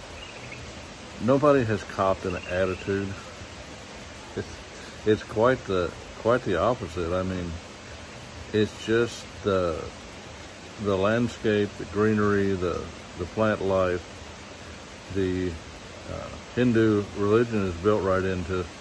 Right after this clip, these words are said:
the culture here. And every day people go out and make their offerings right out in front of their houses, out in front of the building, businesses. You'll see flowers on the street as you walk by everywhere you go. And I probably passed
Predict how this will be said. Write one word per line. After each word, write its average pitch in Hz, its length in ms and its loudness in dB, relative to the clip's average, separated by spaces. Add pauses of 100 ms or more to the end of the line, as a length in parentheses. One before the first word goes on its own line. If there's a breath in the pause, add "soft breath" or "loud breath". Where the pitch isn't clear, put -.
(240)
the 101 60 -4
culture 101 480 0
here. 85 200 -4 (920)
And 90 420 -2 (140)
every 104 300 4
day 101 360 4
people 98 280 -4
go 95 260 4
out 95 100 6
and 95 120 0
make 95 180 0
their 92 200 2
offerings 95 480 0
right 92 160 2
out 90 60 0
in - 60 -12
front 98 140 -2
of 92 60 -2
their 87 80 0
houses, 107 680 2
out 87 100 2
in 76 60 -4
front 92 220 -2
of 82 60 -6
the 85 180 -4
building, 104 580 2
businesses. 98 720 2 (560 loud breath)
You'll 117 140 4
see 101 200 2
flowers 95 540 4
on 90 140 0
the 90 60 -4
street 92 440 -2 (280)
as 95 180 0
you 92 140 0
walk 82 240 -2
by 87 180 0 (120)
everywhere 87 480 -2
you 85 200 -2
go. 78 140 -6 (340)
And 92 260 0
I 98 120 2
probably 98 380 4
passed 95 420 2